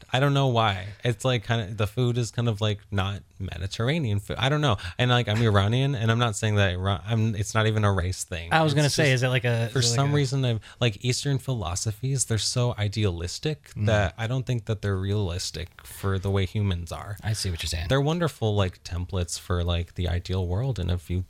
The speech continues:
Speaker 1: hundred thousand years. I don't know <laughs> when we're evolved enough to handle that.
Speaker 2: Right.
Speaker 1: But, like, I think that Western culture is very dominant, and, like, a lot of Eastern ideas don't really work.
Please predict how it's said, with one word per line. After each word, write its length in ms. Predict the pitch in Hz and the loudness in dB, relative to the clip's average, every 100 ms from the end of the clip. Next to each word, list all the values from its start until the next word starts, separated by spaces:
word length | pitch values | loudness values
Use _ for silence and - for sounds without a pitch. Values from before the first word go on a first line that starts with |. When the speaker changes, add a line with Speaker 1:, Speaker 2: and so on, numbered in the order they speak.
| - - | -10 -8
Speaker 1:
hundred 400 | 95 87 87 - | -4 -2 -4 -4
thousand 440 | 85 87 - 90 | -2 -2 -2 -2
years. 220 | 87 92 | 0 0
I 80 | 87 | 0
don't 160 | 110 101 | 0 0
know 140 | 92 | 0
<laughs> 60 | 87 | 2
when 160 | 104 | 0
we're 160 | 98 92 | 0 -2
evolved 400 | 90 87 87 87 | 0 -2 -2 -4
enough 200 | 87 80 | -6 -6
to 160 | - 95 | -6 -4
handle 340 | 90 104 92 76 | 0 0 -2 -6
that. 280 | 80 101 - 107 | -6 -6 -4 -2
Speaker 2:
Right. 260 | 101 92 95 | 0 0 0
Speaker 1:
But, 140 | 107 | 2
like, 280 | 104 101 87 - | 2 2 0 -4
I 80 | 104 | -2
think 240 | 113 101 | -2 0
that 260 | 101 95 78 - 98 90 87 - | 2 2 -2 -10 -16 -14 -16 -14
Western 540 | 101 98 95 - 95 95 | -4 0 0 -2 -2 -2
culture 320 | 95 90 87 | -2 -2 -4
is 80 | 82 | -6
very 240 | 85 87 - _ - | -2 -4 -4 _ -8
dominant, 520 | 87 90 90 90 87 | -2 0 0 0 0
and, 160 | 76 85 | -2 -2
like, 280 | 78 78 - | -4 -6 -6
a 60 | |
lot 200 | 82 85 | -4 -4
of 80 | 80 | -4
Eastern 480 | 90 - - 87 78 | -4 -6 -4 -4 -4
ideas 400 | 80 78 80 85 | -6 -8 -8 -8
don't 100 | 71 | -8
really 160 | 73 76 | -8 -8
work. 160 | 80 | -8